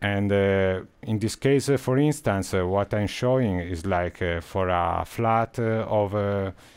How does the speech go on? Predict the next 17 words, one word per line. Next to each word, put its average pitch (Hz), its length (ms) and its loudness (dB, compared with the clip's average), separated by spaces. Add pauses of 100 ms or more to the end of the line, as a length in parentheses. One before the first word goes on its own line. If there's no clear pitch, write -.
(260)
uh, 95 500 0
two 104 180 -6
bedrooms, 95 680 -2
uh, 85 300 -4
in, 85 300 -4
in, 87 520 -6
located 98 480 -2
in 95 120 0
the 92 100 0
centro, 95 760 -4
the, 90 500 -2
in 95 140 -2
the 90 100 -2
city 107 240 -4
center 98 320 -4
of 90 100 -2
Madrid, 120 500 0